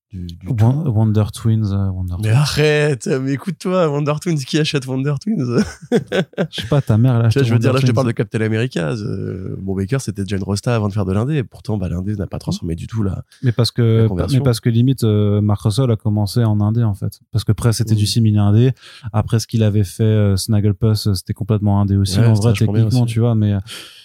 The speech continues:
Speaker 2: et, et il fait beaucoup de titres indés, Natal Robots, euh, Billionaire Island, tout ça, ça reste de
Speaker 1: Absolument,
Speaker 2: l'indé,
Speaker 1: ouais.
Speaker 2: quoi. Donc bon. Enfin bref,
Speaker 1: Bref,
Speaker 2: on, on retourne à la V O.
Speaker 1: hein,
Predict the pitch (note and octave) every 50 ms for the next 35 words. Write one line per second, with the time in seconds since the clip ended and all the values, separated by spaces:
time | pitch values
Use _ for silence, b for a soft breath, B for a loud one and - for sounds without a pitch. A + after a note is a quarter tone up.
0 | B B _ _ - B2 A2+ A2 A#2 - C3+ A#2+ G#2+ - - A#2+ G2+ G#2+ G#2+ -
1 | - - - G#2 - A#2+ A#2+ C3 C3 A#2 A2 G#2 A2+ G#2+ G2 F#2+ G#2 G2+ A2 A2+
2 | A2+ - - - G#2+ G2+ G2 G2+ G2+ G2+ G#2 G2+ G#2 G2 G#2 F#2+ G2 G2 G#2+ A2
3 | G#2 - A#2+ A#2 A2+ - A2 F#2+ G#2 G#2 F#2+ G#2 G2+ G2+ G#2 G#2 G2+ G#2+ G2+ G2+
4 | G#2 G2 F#2+ G#2 - G#2+ G#2 F#2+ - - - - B B B B B B B B
5 | - C3+ - E3 D#3 D3 D#3+ C3 C3 E3 E3 F#3 - F3 C#3+ D3+ D3+ E3 D#3 C#3+
6 | C3+ C3 A#2+ A#2 G#2+ F#2 F#2 B2 D3+ D#3+